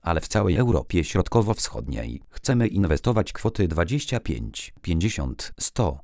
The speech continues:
dwieście pięćdziesiąt tysięcy dolary. Dziś nie ma takiej oferty na polskim rynku.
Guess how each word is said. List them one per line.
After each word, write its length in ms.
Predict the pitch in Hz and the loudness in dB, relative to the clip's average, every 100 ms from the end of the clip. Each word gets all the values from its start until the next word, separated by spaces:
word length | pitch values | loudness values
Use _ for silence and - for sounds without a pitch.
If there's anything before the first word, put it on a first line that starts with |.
| - | -8
dwieście 380 | 87 151 - 143 | -2 -2 -2 -2
pięćdziesiąt 500 | 120 80 73 82 - | 0 0 -2 -4 -4
tysięcy 560 | 101 110 90 80 - - - | -2 4 4 4 2 -6 0
dolary. 380 | 87 85 67 60 - - | 4 4 2 -6 -14 -6
Dziś 320 | 90 131 - | 0 0 2
nie 140 | 92 | 4
ma 120 | 87 82 | 4 2
takiej 360 | 127 117 107 | 2 4 4
oferty 380 | - 110 - 82 | 4 0 0 2
na 140 | 90 | 2
polskim 420 | 113 80 - 87 82 | 2 0 0 0 2
rynku. 420 | 107 - - | 2 0 -4